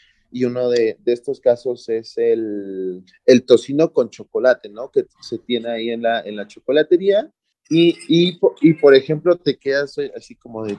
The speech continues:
tocino y chocolate, ¿no? Realmente, pues, como que a muchos no les puede gustar, y a muchos sí, pero realmente es un sabor bastante,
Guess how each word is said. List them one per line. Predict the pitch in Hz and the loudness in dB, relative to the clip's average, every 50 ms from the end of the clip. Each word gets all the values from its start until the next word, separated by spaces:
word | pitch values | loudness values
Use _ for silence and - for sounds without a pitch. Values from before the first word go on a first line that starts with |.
| - - | -10 -12
tocino | 107 104 - - 127 135 147 165 | -12 -10 -10 -8 -6 -2 0 0
y | 170 | 0
chocolate, | 160 - - - _ _ 104 107 113 117 - _ - 151 175 214 - _ _ _ _ _ _ _ _ _ _ | -2 -6 -12 -14 _ _ -4 -2 -2 -2 -2 _ -4 -4 -4 -6 -12 _ _ _ _ _ _ _ _ _ _
¿no? | 123 123 147 147 | 2 4 4 4
Realmente, | 147 147 151 147 151 151 151 151 151 147 143 _ - 156 156 156 156 151 139 131 117 107 101 90 - _ _ _ _ _ _ _ _ | 4 4 6 6 6 4 2 -4 -10 -12 -14 _ -12 -8 -6 -6 -6 -6 -6 -6 -8 -10 -12 -16 -20 _ _ _ _ _ _ _ _
pues, | _ 143 135 - | _ 4 6 6
como | - 151 147 139 135 | 4 2 2 2 2
que | - 143 | 2 2
a | 139 | 2
muchos | 143 151 - - 185 185 | 2 -2 -6 -6 -6 -4
no | 185 180 | 0 0
les | 185 175 - | 0 -2 -2
puede | - 175 175 170 | -4 -4 -4 -4
gustar, | 143 131 - _ - 135 143 151 160 175 190 196 170 | -6 -10 -16 _ -6 -4 -2 -2 -2 -2 -4 -6 -6
y | 143 | -6
a | 123 | -6
muchos | 123 131 135 - - 160 143 - | -6 -8 -14 -18 -16 -16 -16 -16
sí, | - - 143 165 196 - | -14 -12 -10 -10 -10 0
pero | - 156 139 127 | 2 4 4 4
realmente | 120 127 151 160 170 170 170 - _ 180 | 2 2 0 0 -2 -6 -12 -6 _ -6
es | 180 - | -6 -6
un | 185 170 | -12 -10
sabor | 185 185 170 170 175 | -8 -4 -4 -4 -4
bastante, | 175 165 - - - 156 160 156 - 185 180 175 170 151 131 113 - | -4 -6 -6 -4 -4 -4 -4 -4 -4 -6 -6 -6 -10 -10 -12 -12 -14